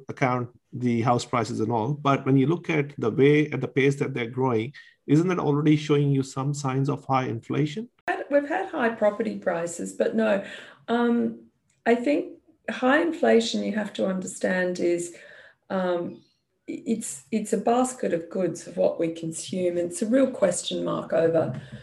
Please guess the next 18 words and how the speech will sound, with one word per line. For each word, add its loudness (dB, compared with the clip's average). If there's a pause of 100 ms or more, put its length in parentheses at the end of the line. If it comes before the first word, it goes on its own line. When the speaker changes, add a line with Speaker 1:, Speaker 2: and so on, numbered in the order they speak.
(140)
Speaker 2:
what 6
they 4
actually 0
put -2
in -2
the -4
basket. 0
So 0
private 0
school 0
fees 2
are -4
not -2
in -2
there. -4 (300)
Private 4
health 0
insurance, -2